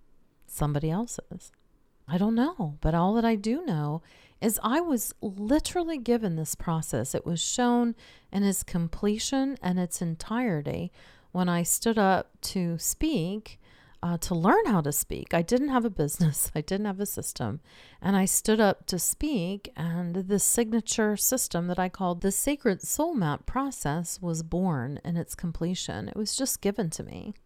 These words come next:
And when I felt it, I felt like it was important. And then I got scared. Who am I? I worked at a university for thirty years. Who am I to talk about business?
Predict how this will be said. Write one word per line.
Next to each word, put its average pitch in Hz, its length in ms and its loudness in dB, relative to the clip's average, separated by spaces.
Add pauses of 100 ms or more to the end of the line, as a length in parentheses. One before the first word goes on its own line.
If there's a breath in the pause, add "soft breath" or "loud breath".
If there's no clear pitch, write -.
(360)
And 196 100 -4
when 190 120 2
I 180 100 0
felt 214 380 2
it, 247 320 0
I 185 80 -8
felt 180 360 -2
like 180 200 -6
it - 80 -4
was 170 180 -6
important. 160 720 -6 (720)
And 151 140 -4
then 143 100 0
I 143 100 0
got 156 240 -2
scared. - 680 -6 (840)
Who 415 260 6
am 254 120 4
I? 143 500 0 (200)
I 240 100 4
worked - 280 2
at 170 80 0
a 165 40 -6
university 165 720 -2
for 170 180 -2
thirty 147 340 -2
years. 127 560 -6
Who 240 220 4
am 339 80 2
I 247 180 2
to 220 100 2
talk 160 320 -6
about - 260 -8
business? - 760 -8